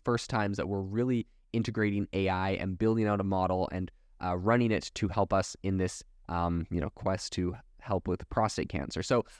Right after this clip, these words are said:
I think this is very exciting. This is an incredible use case for A I. This is one that I am all on board with. You know, I love it when A I is used in healthcare. We've seen it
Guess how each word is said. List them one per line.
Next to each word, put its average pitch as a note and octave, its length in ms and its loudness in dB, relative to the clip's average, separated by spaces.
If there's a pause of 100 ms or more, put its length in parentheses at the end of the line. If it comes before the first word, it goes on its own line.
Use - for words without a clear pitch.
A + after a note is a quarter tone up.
I C3 80 2
think D#3 120 2
this D3+ 140 0
is C3 100 -2
very B2 300 4
exciting. G2+ 380 2
This G#2 120 -2
is G#2 60 -2
an G2 60 0
incredible A2 380 2
use G2+ 200 0
case G2+ 180 0
for - 160 0
A F#2 120 2
I. F2+ 140 2
This G#2 120 -2
is G#2 80 -2
one G2+ 160 0
that F#2+ 100 0
I F2+ 120 0
am F2+ 120 0 (160)
all A#2+ 220 6
on G#2 160 2
board F#2 300 0
with. F2+ 180 0 (300)
You F#2+ 100 0
know, F#2+ 120 2
I F#2 160 2 (140)
love G#2+ 440 0
it F2+ 80 0
when G2 120 0
A F#2+ 140 0
I F#2+ 140 2
is F#2 160 0
used F#2 260 -2
in E2+ 100 -4
healthcare. A2 540 0
We've G2+ 160 -4
seen G2 220 -2
it F2 100 -4